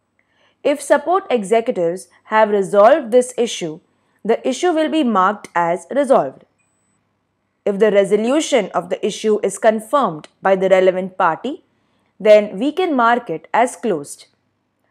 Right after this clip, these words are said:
We can do it manually, or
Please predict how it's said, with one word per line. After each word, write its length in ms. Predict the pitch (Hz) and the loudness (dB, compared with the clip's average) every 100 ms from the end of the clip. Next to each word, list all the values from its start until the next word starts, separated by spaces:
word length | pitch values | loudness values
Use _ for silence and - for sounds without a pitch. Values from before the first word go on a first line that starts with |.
| - | -8
We 160 | 247 | -6
can 240 | 262 294 277 | -2 -2 0
do 160 | 330 | 0
it 160 | 381 370 | -2 -2
manually, 680 | 233 202 240 247 165 160 - _ _ _ _ - | -4 -2 0 0 -2 -8 -14 _ _ _ _ -2
or 340 | 180 165 170 | 2 0 -2